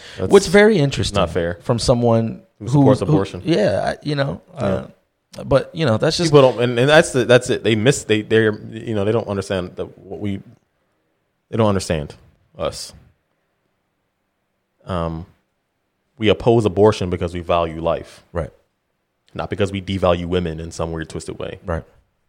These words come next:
Speaker 1: Because we value life. We own firearms because we also value
Speaker 2: Value
Speaker 1: life.
Speaker 2: life.
Speaker 1: Our values are consistent.
Speaker 2: Right.
Speaker 1: <laughs> They don't fluctuate and change
Speaker 2: Yeah.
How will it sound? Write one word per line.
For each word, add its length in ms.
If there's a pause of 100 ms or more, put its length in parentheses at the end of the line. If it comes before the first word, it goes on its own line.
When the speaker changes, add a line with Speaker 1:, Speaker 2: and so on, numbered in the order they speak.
(100)
Speaker 1:
Because 200
we 60
value 480
life. 420 (480)
We 120
own 200
firearms 640
because 300
we 100
also 440
value 480
Speaker 2:
Value 40
Speaker 1:
life. 340
Speaker 2:
life. 60
Speaker 1:
Our 100
values 460
are 60
consistent. 680 (220)
Speaker 2:
Right. 260
Speaker 1:
<laughs> 40 (960)
They 80
don't 140
fluctuate 580
and 100
change 560
Speaker 2:
Yeah. 180